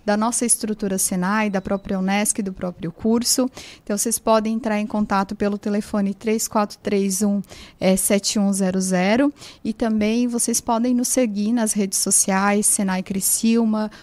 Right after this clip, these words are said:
unesc, e o próprio Instagram do curso, que é arroba moda Senai Cri. Então, lá a gente apresenta vários projetos, tem uma amostrinha do que a gente desenvolve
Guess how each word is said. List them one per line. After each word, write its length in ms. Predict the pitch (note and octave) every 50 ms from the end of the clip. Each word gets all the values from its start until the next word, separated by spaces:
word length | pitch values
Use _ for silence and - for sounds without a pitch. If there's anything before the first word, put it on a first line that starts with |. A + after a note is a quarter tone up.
| - -
unesc, 600 | - G3+ G3 F#3+ F#3+ G3 G3+ G#3+ A#3 - - -
e 40 | D4+
o 60 | D#4
próprio 640 | - - - - B3+ B3 B3 B3 B3 - - C4+ B3+ B3+
Instagram 520 | - - - C4 B3+ A3+ A3 A3 A3 A3+
do 80 | A#3 -
curso, 420 | - - A3 A3+ A#3 - - B3
que 100 | - C4+
é 60 | C4
arroba 420 | C4 B3 A3 A#3+ A#3+ A#3 A3+ C4 B3
moda 400 | A#3 A3 G#3+ G#3+ G#3+ G#3 A3+ A3+
Senai 460 | - - - A#3+ A3+ A3 G#3+ A3+ A3+
Cri. 380 | - - - A3 G3 F3+ F3+
Então, 280 | F3 E3+ - G#3+ A3 B3+
lá 140 | C4 C4 C4+ C4+
a 40 |
gente 260 | C4+ - C4 B3+ - B3+
apresenta 520 | A#3+ - A#3 A#3 A3 A3+ A#3 A#3 - A#3
vários 320 | G#3+ G#3+ G#3 G#3 A3 -
projetos, 520 | - - G#3 G3 F#3+ G3+ G#3 G#3+ A3 G#3+ -
tem 160 | - A3 G#3+
uma 320 | A3+ A#3 A#3 A3+ A3+ A3+
amostrinha 680 | A#3 B3+ C#4 D#4+ D#4 - - - D4 C#4 C#4+ C#4+ C#4+ C4
do 100 | B3 B3+
que 140 | - - G#3+
a 80 | A3
gente 340 | A3+ A#3 A#3 A#3 - - G#3+
desenvolve 760 | G3 G#3 G3+ G3 G3 G3 G3 F#3+ F#3+ G3 A3 B3+ B3 C4 C#4+